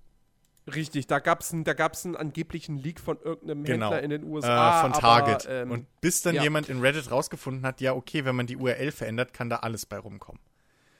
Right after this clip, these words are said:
Speaker 1: <laughs> Ja.
Speaker 2: Weil irgendwie deren
Speaker 1: Also, das ist,
Speaker 2: Datenbanksystem
Speaker 1: äh,
Speaker 2: so funktioniert. Also im Prinzip könnte, hätte da genauso gut stehen können, irgendwie Bethesda, Doppelpunkt, Gay Porn. So.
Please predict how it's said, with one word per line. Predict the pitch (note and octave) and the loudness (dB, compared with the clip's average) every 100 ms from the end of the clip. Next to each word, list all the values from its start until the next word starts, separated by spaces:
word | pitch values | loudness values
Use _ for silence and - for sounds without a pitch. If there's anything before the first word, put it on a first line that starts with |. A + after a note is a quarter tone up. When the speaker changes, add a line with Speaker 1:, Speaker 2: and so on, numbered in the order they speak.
| - | -18
Speaker 1:
<laughs> | D3+ - | -10 2
Ja. | G#3+ G#3+ - - | 2 2 -4 2
Speaker 2:
Weil | A#2 C3+ | 4 4
irgendwie | C3+ B2 B2 | 2 -2 -2
deren | B2+ A#2+ B2 B2 | 0 2 2 2
Speaker 1:
Also, | A2+ | 6
das | A#2 C3+ | 6 6
ist, | |
Speaker 2:
Datenbanksystem | A#2+ A2 G#2 G#2+ - G#2+ G2+ | 4 2 0 -2 -4 -2 -2
Speaker 1:
äh, | |
Speaker 2:
so | G#2 | -4
funktioniert. | - G#2+ A2 G#2 | -6 -8 -6 -4
Also | A2 | -2
im | A#2+ | -2
Prinzip | - C3 E3+ | -4 -4 -2
könnte, | - C#3 C3+ | -2 -2 -2
hätte | C3+ C3 | -2 0
da | C3 | 0
genauso | B2+ B2 C3 | 2 0 -2
gut | B2+ B2 | -4 -4
stehen | B2+ B2+ | -2 -2
können, | B2+ B2 | -4 -6
irgendwie | A#2 - | -6 -10
Bethesda, | A2 A#2+ - C3 - B2+ A#2+ | -4 -2 2 0 2 2 2
Doppelpunkt, | A#2+ A#2 B2 B2 A#2 A2 - - - - - - - - - - - - - - | 2 -2 -2 -2 -2 -4 -12 -20 -20 -20 -20 -20 -18 -18 -20 -20 -20 -20 -20 -2
Gay | A2+ | 0
Porn. | A2+ - G2+ F#2 F2+ _ | 2 2 2 -2 -12 _
So. | - G#2 G#2 | -10 -8 -8